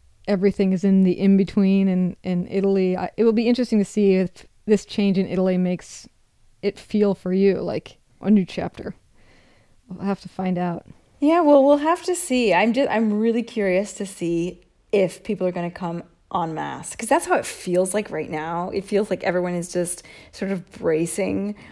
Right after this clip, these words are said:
Speaker 2: for a stampede of tourists, but I don't know that that's actually gonna happen. I mean, first of all, I imagine there are a lot of people out there who don't have the money to travel right now.
Speaker 1: True that.
Speaker 2: You know?
Speaker 1: Mm-hmm.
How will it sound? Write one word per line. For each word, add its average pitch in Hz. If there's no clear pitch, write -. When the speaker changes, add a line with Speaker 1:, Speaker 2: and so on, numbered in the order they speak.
Speaker 2:
for 175
a 175
stampede 170
of 165
tourists, 165
but 302
I 349
don't 381
know 214
that 196
that's 175
actually 165
gonna 175
happen. -
I 190
mean, 196
first 453
of 202
all, 165
I 208
imagine 214
there 202
are -
a 165
lot 180
of 285
people 247
out 165
there 160
who 247
don't 254
have 269
the 254
money 233
to -
travel 165
right -
now. -
Speaker 1:
True 202
that. 202
Speaker 2:
You 180
know? 175
Speaker 1:
Mm-hmm. 202